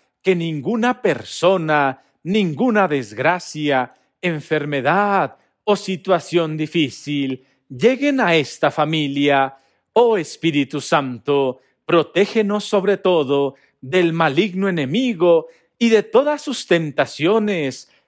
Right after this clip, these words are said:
de los vicios, de los pecados y de los malos sentimientos y malos pensamientos.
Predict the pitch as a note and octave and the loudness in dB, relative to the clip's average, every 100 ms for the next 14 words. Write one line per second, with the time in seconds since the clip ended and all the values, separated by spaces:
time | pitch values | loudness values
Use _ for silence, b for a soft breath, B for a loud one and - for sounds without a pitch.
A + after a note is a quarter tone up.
0 | _ C3 E3 D3 A#2+ G2+ F3+ F3+ - F3+ | _ 0 0 0 -4 -4 -2 -2 -4 0
1 | F3+ F3 D#3 C#3 B2+ - D3+ - D#3 G3 | 0 2 0 0 -2 -4 -6 -2 0 2
2 | G3 F#3+ G3 G3 - b b - A3+ G#3+ | 2 0 -2 -4 -12 b b -4 2 4
3 | G3+ F#3+ F3 A3+ F3 D3+ - D#3+ D3+ E3 | 2 -2 0 2 0 -2 -4 -4 -4 -4
4 | D#3+ C#3+ B2+ A#2+ C#3 C3+ - b b b | 0 0 -2 -2 0 0 -4 b b b
5 | - F3+ C#3+ A#3 G#3+ C#3 - D3+ C3+ D3+ | -4 -2 0 0 0 -4 -4 -4 -2 -2
6 | D3 D#3 C3 A#2+ D3 C#3 C3+ C3 | -2 -2 -2 -2 0 2 0 -4